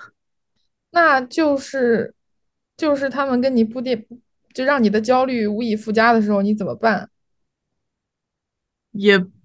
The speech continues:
Speaker 2: 不能怎么办，就只能凶他们，<laughs> 让他们别说了。
Speaker 1: 嗯。嗯，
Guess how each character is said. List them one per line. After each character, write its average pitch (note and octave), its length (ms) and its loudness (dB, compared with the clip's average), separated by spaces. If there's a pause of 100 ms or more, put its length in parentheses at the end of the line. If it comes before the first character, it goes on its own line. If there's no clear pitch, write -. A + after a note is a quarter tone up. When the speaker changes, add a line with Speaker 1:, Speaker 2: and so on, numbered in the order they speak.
(100)
Speaker 2:
不 B3+ 140 4
能 F3+ 180 8
怎 F3 100 4
么 C3 120 -6
办， D3+ 240 -4
就 E3 100 2
只 F3 140 0
能 D3 140 0
凶 F3 260 2
他 F3+ 120 2
们， D3 120 2
<laughs> - 20 6
让 E3 80 4
他 F3 180 0
们 F3 120 4
别 D3+ 200 0
说 - 260 -6
了。 D#3 200 -6 (1900)
Speaker 1:
嗯。 G3 840 -6 (3500)
嗯， F3+ 460 -6